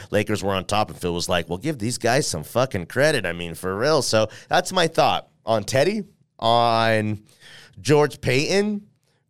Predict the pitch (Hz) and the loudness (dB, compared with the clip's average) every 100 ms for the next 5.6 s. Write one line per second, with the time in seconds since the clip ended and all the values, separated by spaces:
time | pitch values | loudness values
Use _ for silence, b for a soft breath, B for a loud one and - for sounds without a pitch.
0 | _ 123 123 127 131 127 127 123 123 123 | _ 2 4 6 6 6 4 2 2 0
1 | 123 120 120 104 - _ 120 156 196 226 | 0 -2 -2 -6 -14 _ 2 4 4 4
2 | 226 170 170 165 156 160 151 175 208 120 | 2 2 4 4 4 2 0 2 2 0
3 | 107 117 117 117 110 - _ _ _ _ | 0 0 2 0 -2 -8 _ _ _ _
4 | _ _ - 123 127 - 131 139 156 170 | _ _ -2 0 0 -4 -4 2 2 2
5 | 156 196 190 - 101 80 | 0 0 0 0 0 0